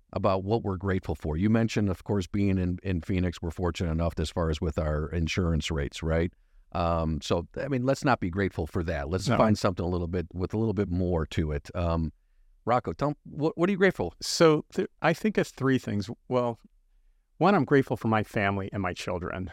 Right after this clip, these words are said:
Speaker 2: They've turned out incredibly well, and they're self-sufficient. So that's incredibly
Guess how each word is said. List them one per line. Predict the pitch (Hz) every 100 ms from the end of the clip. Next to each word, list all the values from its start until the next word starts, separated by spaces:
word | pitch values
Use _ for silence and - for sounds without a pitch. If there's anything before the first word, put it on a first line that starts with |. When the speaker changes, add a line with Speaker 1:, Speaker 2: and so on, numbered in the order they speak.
| -
Speaker 2:
They've | 107 104
turned | - 135 123
out | 110 107 -
incredibly | 104 98 110 107 113
well, | 101 98 98
and | 95
they're | 92
self-sufficient. | - 98 - - 95 87 - 90 - -
So | -
that's | 98 90 -
incredibly | 104 - 92 92